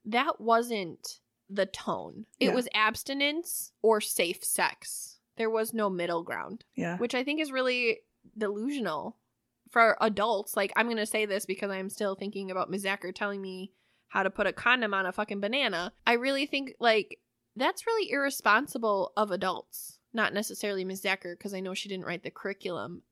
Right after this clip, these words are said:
Speaker 1: But from a society perspective, to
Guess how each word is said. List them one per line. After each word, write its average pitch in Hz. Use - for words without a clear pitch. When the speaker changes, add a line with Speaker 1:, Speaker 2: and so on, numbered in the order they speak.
Speaker 1:
But 247
from 302
a 320
society 269
perspective, 214
to 233